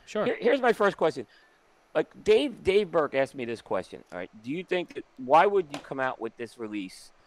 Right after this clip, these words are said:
Speaker 2: knowing that flavored cigars could be on a, on a very short leash right now with the F D A?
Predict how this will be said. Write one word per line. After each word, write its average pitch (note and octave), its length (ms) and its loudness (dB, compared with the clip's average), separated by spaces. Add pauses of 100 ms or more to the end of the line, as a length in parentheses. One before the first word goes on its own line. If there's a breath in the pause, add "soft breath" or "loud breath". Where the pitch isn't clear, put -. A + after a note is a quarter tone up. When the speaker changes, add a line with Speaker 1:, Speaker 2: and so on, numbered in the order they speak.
(160 soft breath)
Speaker 2:
knowing B2+ 600 4
that A2+ 160 2
flavored B2 340 2
cigars A2+ 480 2
could A#2+ 200 -6
be A#2 120 0
on G#2 380 0 (100)
a, F#2 520 -4 (720)
on F#2+ 320 0
a F2+ 160 -2
very G2 220 -2
short F#2+ 300 -4
leash F#2 240 -10
right D2+ 200 -6
now C2+ 240 -12
with D#2+ 100 -10
the D#2+ 140 -8
F D#2 100 -12
D D#2 160 -8
A? - 160 -14